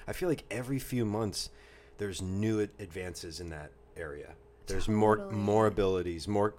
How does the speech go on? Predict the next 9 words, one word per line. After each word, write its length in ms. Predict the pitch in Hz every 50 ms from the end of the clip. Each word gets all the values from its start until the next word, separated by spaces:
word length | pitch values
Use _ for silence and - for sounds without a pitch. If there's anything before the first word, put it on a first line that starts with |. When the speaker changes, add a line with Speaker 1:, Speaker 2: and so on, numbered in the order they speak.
| -
Speaker 1:
more 580 | 98 104 104 104 104 104 104 104 104 104 98 - - -
capacities, 880 | - - - - - 95 95 95 95 - - 101 95 95 92 90 82 -
more, 240 | 101 95 98 104 101
like, 380 | 98 92 87 - - - - - - - - - - - - - - - - - - - - - - - -
overlap, 760 | 101 104 107 95 104 101 95 92 87 80 76 69 71 - - - - - - - - - 92
uh, 40 |
of 380 | 90 87 - 95 92 90 85 85
different 320 | 110 104 - - 98 - -
apps 520 | 95 90 87 - - - - - - -